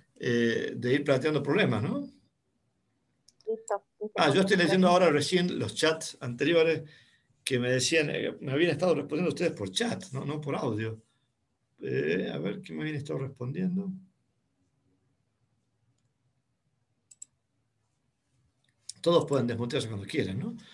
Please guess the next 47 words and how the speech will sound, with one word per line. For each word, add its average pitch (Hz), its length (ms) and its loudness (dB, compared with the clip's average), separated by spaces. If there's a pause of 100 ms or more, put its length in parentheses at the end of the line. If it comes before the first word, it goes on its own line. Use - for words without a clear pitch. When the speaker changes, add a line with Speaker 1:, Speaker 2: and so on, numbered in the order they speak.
(260)
Speaker 1:
Algunos 160 320 0
me, 143 260 2 (1400)
Melissa 170 360 4
Luna 185 200 4
me 147 120 6
decía 143 260 4
que 139 100 -2
tenían 143 280 0
que 127 100 -4
tener 143 200 0
en 131 60 0
cuenta 151 360 0
la 104 140 2
edad 110 360 4 (440)
y - 80 -8
los 117 140 2
intereses, 135 500 4
¿de 123 60 4
acuerdo 135 240 4
a - 20 8
ellos? 151 180 4
Sí, 151 220 6
por 151 160 -2
supuesto, 156 580 2 (420)
la, 120 180 -4
la 127 100 2
edad, 165 180 8
pero 123 200 2
no, 151 200 2
por 139 260 -2
más 185 160 4
que 190 100 0
tengamos 170 420 -2
todos 175 200 0
chicos 180 260 0
de 151 40 4
la 123 100 2
misma 147 260 2
edad, 180 280 2 (380)
cada 156 260 8
uno 170 240 2
tiene 139 220 2
su 113 480 0
estado 139 300 4
de 123 60 4
maduración 117 440 0
distinto, 165 580 0